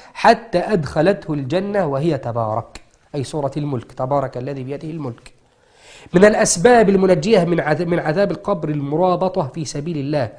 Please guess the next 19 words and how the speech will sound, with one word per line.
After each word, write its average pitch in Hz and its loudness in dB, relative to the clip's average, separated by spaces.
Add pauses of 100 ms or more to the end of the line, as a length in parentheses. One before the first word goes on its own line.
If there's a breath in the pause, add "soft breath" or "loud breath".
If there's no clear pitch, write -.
(400 soft breath)
قال 202 8
رسول 185 2
الله 170 -4
صلى 151 -4
الله 139 -4
عليه 135 -12
وسلم: 135 -14 (100)
"كل 170 -6
ميت 175 -8
يختم 170 -2
على 165 -2
عمله 180 -4 (520 loud breath)
إلا 202 4
الذي 170 0
مات 165 -4
مرابطاً 160 0
في 175 -4
سبيل 170 -4
الله"، 170 2